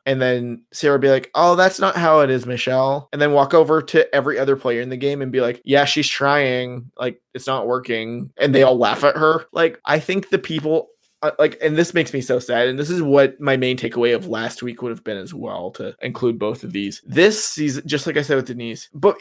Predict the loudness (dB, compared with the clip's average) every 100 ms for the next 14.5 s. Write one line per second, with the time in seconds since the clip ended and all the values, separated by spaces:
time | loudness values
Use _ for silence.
0 | _ 2 2 2 0 2 0 0 -4 0
1 | 2 4 2 2 2 2 -2 -8 -10 -14
2 | -16 -16 -12 -10 -8 -8 -8 -10 -10 -10
3 | -8 -6 0 2 2 0 -2 -4 -2 -2
4 | 0 0 2 0 -4 _ _ _ _ 2
5 | 4 2 _ -6 -4 -2 4 4 4 0
6 | 0 -6 -6 -8 -8 -10 -10 -10 -6 -6
7 | -6 -12 -4 -4 -2 -2 -4 -6 -8 -4
8 | -4 -4 -2 0 0 0 -4 -4 0 2
9 | 2 2 4 2 2 -2 0 0 0 0
10 | 0 -2 -2 -4 -6 -8 -10 -8 -8 -8
11 | -12 -10 -8 -8 -10 -14 -14 -14 -14 -14
12 | -12 -6 -2 0 2 4 6 4 4 4
13 | 4 4 4 4 4 4 0 -4 -8 -8
14 | -8 -10 -10 -12 -12